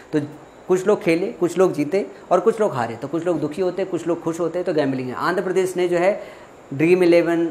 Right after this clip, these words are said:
अ, sorry, Rummy और पोकर, इस तरीके की जो चीज़ें हैं वो सीधे सीधे online जो जुआ वाला business चालू हुआ है ऐप के माध्यम से, उसको बंद कर दिया, shut down कर दिया। और मेरा मानना है कि सरकार को भी shut down कर देना चाहिए, क्योंकि इसमें बहुत सारे लोग जो है बर्बाद होते हैं।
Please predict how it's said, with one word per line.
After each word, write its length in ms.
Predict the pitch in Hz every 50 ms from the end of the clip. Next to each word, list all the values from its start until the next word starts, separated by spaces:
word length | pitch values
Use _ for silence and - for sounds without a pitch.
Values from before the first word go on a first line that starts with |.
| - -
अ, 140 | 160 165 156
sorry, 320 | 156 156 160 143 139 123 123
Rummy 480 | 120 151 156 156 165 165 170 175 175
और 180 | 170 170 165 156
पोकर, 360 | - - 165 160 160 165 165
इस 220 | 170 165 - -
तरीके 260 | - 170 175 170 180 175
की 100 | 185 175
जो 100 | 185 180
चीज़ें 320 | 180 175 165 160 170 185
हैं 180 | 170 180 202 208
वो 140 | 175 190
सीधे 260 | 180 - 180 170 185 170
सीधे 200 | 156 156 135 139
online 420 | - - 156 170 185 185 190 196
जो 120 | 185 196
जुआ 240 | 175 160 165 175 175
वाला 220 | 170 165 165 170 160
business 320 | 147 151 143 160 156 -
चालू 220 | 156 143 135 147
हुआ 160 | 147 143 143 143
है 120 | 160 160
ऐप 180 | 143 147 143 -
के 60 | - 156
माध्यम 320 | 147 143 135 127 139 143
से, 100 | 143 208
उसको 440 | 214 190 165 - - 247 - 160 - - - - - - - - - 156
बंद 320 | 143 180 208 214 202 180
कर 160 | 165 175 165
दिया, 200 | 151 165 196 214
shut 220 | 202 - 170 160 147
down 200 | 180 180 175 165
कर 140 | 175 160
दिया। 140 | 160 185 208
और 60 | 214
मेरा 180 | 208 208 202 196
मानना 340 | 185 180 175 170 170 170 175
है 200 | 170 170 190 240
कि 240 | 233 - 269 247 185 - -
सरकार 280 | 165 156 165 160 156 160
को 100 | 180 175
भी 80 | 165
shut 140 | - 160 151
down 220 | 139 156 160 156
कर 100 | 147 156
देना 360 | 139 135 135 139 143 143 139 131
चाहिए, 240 | 135 151 170 175
क्योंकि 200 | 175 170 170 170
इसमें 200 | 156 143 156 147
बहुत 220 | 139 143 156 156 156
सारे 200 | 170 151 151 156
लोग 260 | 151 156 165 160 147
जो 80 | 143 147
है 80 | 156
बर्बाद 360 | 151 147 143 135 147 151 151
होते 200 | 151 147 151 151
हैं। 240 | 143 147 165 190 -